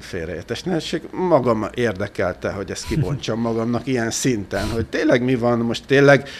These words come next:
Speaker 1: tényleg összeomlik a világ, vagy nem omlik össze, mikor, meg hogy, meg stb. És mondom, nem, nem is tudom átadni, egy órába, két órába, hogy, hogy, hogy mit raktam össze, mert, mert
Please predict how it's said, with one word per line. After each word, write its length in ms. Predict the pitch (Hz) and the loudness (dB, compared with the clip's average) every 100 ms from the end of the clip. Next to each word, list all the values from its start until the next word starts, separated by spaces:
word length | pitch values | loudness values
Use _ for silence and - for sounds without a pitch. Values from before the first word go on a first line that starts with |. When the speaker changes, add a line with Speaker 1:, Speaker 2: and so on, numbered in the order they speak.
| - - | -16 -6
Speaker 1:
tényleg 360 | - 151 160 156 | 4 8 10 10
összeomlik 560 | 156 147 160 151 151 156 | 8 8 8 8 8 8
a 80 | |
világ, 340 | 147 147 135 135 | 8 8 8 6
vagy 120 | 104 | 4
nem 220 | 120 151 | 6 8
omlik 280 | 147 143 139 | 8 6 6
össze, 440 | 143 - 131 127 | 4 4 2 2
mikor, 400 | 113 139 139 135 | 2 0 4 4
meg 200 | 120 104 | 4 0
hogy, 260 | - 135 135 | 0 4 4
meg 160 | 117 101 | 2 -2
stb. 440 | 131 117 143 139 151 147 - - - | -2 2 4 6 4 2 -14 -16 -12
És 160 | 135 | -4
mondom, 320 | 143 147 135 | 2 4 6
nem, 340 | 127 139 139 135 101 - 117 | 6 4 4 0 -8 -10 -4
nem 220 | 127 143 135 | 0 0 0
is 120 | - | -2
tudom 260 | 123 117 | -4 -2
átadni, 680 | 113 117 123 131 127 139 139 - - - - - - - - - | 0 0 2 0 2 0 -2 -6 -18 -20 -20 -20 -20 -20 -14 -6
egy 220 | 117 120 | -4 0
órába, 340 | 120 117 110 | 2 2 0
két 320 | - 120 117 | 0 -2 0
órába, 460 | 131 123 123 120 127 | 0 2 2 4 4
hogy, 240 | 117 117 110 | 4 0 -2
hogy, 240 | 120 107 | -4 -4
hogy 160 | - 120 | -4 -2
mit 200 | 127 131 | -2 0
raktam 340 | 127 - 110 | 0 0 -4
össze, 440 | 104 107 - 131 127 | -4 -6 0 2 2
mert, 320 | 101 101 - | 0 -4 -4
mert 240 | 110 101 | -8 -8